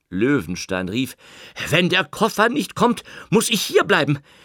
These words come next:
Ich habe morgen Termin, zwölf Uhr, Landgericht drei. Die Akten im Koffer, äh, wo-,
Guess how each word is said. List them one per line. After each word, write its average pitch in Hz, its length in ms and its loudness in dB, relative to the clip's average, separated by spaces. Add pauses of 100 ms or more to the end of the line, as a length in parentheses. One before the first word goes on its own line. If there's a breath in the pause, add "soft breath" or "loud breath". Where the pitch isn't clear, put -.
(140 loud breath)
Ich 170 180 -2
habe 196 200 4
morgen 196 340 4
Termin, 160 600 4 (180 loud breath)
zwölf 247 420 2
Uhr, 269 280 4
Landgericht 220 800 2
drei. 208 480 2 (500 loud breath)
Die - 160 -4
Akten - 380 0
im 156 100 -2
Koffer, 170 540 2 (220 loud breath)
äh, 185 220 2 (580 loud breath)
wo-, 175 440 0